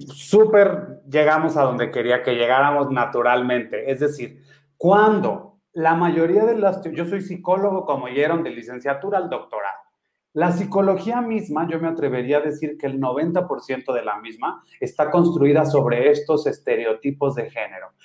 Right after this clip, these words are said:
que debe de haber figuras masculinas y femeninas, y que los lazos de sangre son importantes, y que hay funciones paternas y paternas, y etcétera. Es decir,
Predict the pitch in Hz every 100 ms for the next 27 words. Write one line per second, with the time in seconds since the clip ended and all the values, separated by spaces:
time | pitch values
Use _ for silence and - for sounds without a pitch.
0 | _ - 151 131 160 185 165 135 139 143
1 | 143 120 127 123 120 120 113 - 117 123
2 | 139 156 151 - - 101 104 110 135 170
3 | 208 - - - 131 139 127 123 139 139
4 | 139 - 113 131 127 123 113 117 113 110
5 | 104 98 - 123 151 170 180 - - 139
6 | 135 135 135 123 135 131 127 - 110 -
7 | 120 117 117 - 107 - 98 127 160 160
8 | 147 110 - 131 123 131 131 131